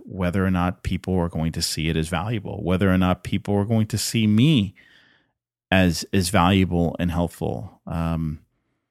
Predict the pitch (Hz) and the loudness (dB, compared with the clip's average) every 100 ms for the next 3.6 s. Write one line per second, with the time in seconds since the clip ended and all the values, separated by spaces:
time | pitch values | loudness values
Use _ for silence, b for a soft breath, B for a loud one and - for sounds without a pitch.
0 | _ _ _ _ _ - 92 87 87 87 | _ _ _ _ _ -2 2 4 4 2
1 | - 101 - 107 - 98 87 80 131 135 | 0 -2 0 0 4 2 2 -2 -2 0
2 | 135 123 120 113 113 107 104 - - - | 0 0 2 4 4 2 0 -2 -8 -12
3 | - 87 85 80 78 | -6 -2 0 0 -2